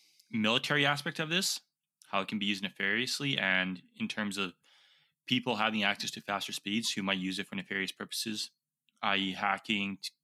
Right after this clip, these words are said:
stolen identities, cryptojacking, stuff like that. But I see more benefits than I do negatives. Faster porn, um,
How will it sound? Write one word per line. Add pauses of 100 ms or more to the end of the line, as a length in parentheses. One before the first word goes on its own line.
stolen
identities, (680)
cryptojacking, (460)
stuff
like
that. (840)
But (500)
I
see
more
benefits
than
I
do (140)
negatives. (600)
Faster
porn, (920)
um,